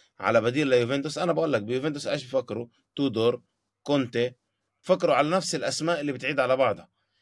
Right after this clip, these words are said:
ليش ما يوفنتوس تكون، أنت، أنت يوفنتوس، أنت نموذج بكرة قدم الإيطالية.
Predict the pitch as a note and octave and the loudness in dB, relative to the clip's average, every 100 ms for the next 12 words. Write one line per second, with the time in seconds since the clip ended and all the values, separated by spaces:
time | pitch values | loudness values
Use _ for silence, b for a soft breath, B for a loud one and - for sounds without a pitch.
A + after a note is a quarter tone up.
0 | _ B2 F#3+ G3+ E3 D#3 D#3+ F3+ C#3+ C3+ | _ -4 0 0 0 0 0 -2 -4 -10
1 | - E3 D3+ - G1+ - C3 A#2 G2+ E3+ | -6 -4 -4 -8 -16 -12 -10 -6 -4 -2
2 | D3 C3+ C#3+ D3+ C#3 C3 - b b - | -2 -2 0 -2 -6 -10 -14 b b -8
3 | C3+ C#3 D#3+ F3+ C#3+ A#2+ A#2 B2 B2 A#2+ | 0 4 6 6 6 0 0 0 0 0
4 | A#2 A2 G#2 A2+ A2 F#2+ F2 | 0 0 -6 -4 -4 -4 -10